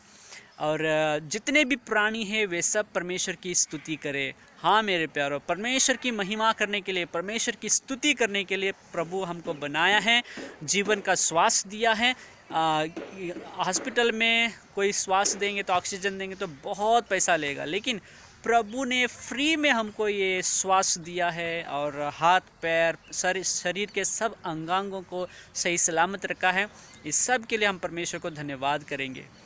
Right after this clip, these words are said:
अ, अ, मैं ultimately मैं आपको यही बता रहा हूँ कि प्रभु जिंदा है, इसलिए हम भी जिंदा हैं।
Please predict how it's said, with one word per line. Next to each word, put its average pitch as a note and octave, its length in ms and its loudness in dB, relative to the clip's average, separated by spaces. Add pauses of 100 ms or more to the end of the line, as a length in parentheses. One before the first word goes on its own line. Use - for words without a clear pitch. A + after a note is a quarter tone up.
(580)
अ, - 20 -8
अ, D3+ 280 -4 (1080)
मैं G3+ 680 4
ultimately G#3+ 460 0
मैं G3+ 120 4
आपको F3+ 200 0
यही F#3 160 2
बता F3 280 2
रहा E3+ 100 4
हूँ E3+ 160 -2 (300)
कि F3+ 120 -2
प्रभु A#3 640 2
जिंदा F#3 480 4
है, G#3+ 240 2 (360)
इसलिए A3+ 320 4
हम F#3 220 0
भी F#3+ 120 0
जिंदा D3 320 0
हैं। C3 160 -6